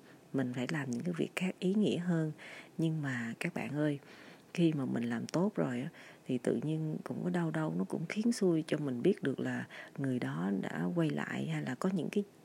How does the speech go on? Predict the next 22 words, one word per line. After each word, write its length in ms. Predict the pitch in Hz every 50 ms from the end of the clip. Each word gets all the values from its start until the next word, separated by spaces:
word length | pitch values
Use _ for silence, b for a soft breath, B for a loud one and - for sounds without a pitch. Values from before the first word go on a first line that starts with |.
| - - - -
yếu 220 | - - 202 214 226
tố, 200 | - 214 202 220
những 140 | 214 170 143
cái 100 | - 190 -
chi 180 | - 175 165
tiết. 280 | 160 - 185 214 220 208 B B B B B B B B - -
Nên 200 | 151 160 160 151
là 100 | 139 123
bắt 180 | - 175 175 -
buộc 220 | - 143 127 - -
bạn 280 | 120 120 120 120 131 139 -
không 280 | - - - 165 160 160
cần 200 | - 143 127 113 110
phải 100 | - -
lo 180 | 156 165 156
lắng, 260 | 151 151 151 156 180 208 B B B B B B
làm 220 | 139 147 147 135
sao 260 | 123 - 156 151 147 143
bạn 200 | 123 107 104 135
hãy 180 | 131 - - -
làm 300 | - 165 139 131 123 120 113 - - - -
tốt 160 | 202 220